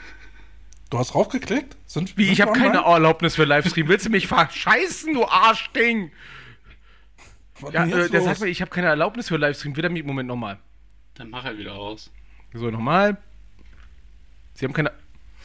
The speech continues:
Speaker 2: Moment, ich muss nochmal. So, Moment, dann mach ich mir nochmal neu die Seite auf. Ey, nicht, dass das nicht geht, ey.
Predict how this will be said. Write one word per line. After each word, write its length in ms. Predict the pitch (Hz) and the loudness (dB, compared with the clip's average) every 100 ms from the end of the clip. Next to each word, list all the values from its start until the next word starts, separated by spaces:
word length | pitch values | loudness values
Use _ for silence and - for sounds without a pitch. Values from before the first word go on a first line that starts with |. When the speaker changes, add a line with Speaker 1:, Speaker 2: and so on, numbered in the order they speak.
| - - - - - - - - - | -20 -20 -20 -20 -20 -20 -20 -20 -8
Speaker 2:
Moment, 360 | 180 135 113 95 | -2 -2 -2 -6
ich 200 | 170 170 | -6 -4
muss 160 | 185 160 | -4 -2
nochmal. 420 | 139 113 101 143 | -4 -4 -2 -4
So, 200 | 135 123 | -4 -6
Moment, 340 | 113 110 160 180 | -6 -4 -4 -4
dann 140 | 135 | -4
mach 140 | 127 127 | -4 -6
ich 80 | 127 | -6
mir 140 | 113 | -8
nochmal 360 | 113 120 117 113 | -8 -10 -10 -10
neu 260 | 110 117 | -8 -4
die 80 | 165 | -2
Seite 320 | 170 185 190 | -2 -2 -2
auf. 200 | 165 165 - | -2 -4 -8
Ey, 140 | 110 | -8
nicht, 200 | 123 123 | -8 -12
dass 100 | 135 | -12
das 180 | 127 123 | -12 -10
nicht 200 | 151 - | -10 -8
geht, 200 | 123 117 | -10 -8
ey. 280 | 113 120 | -10 -10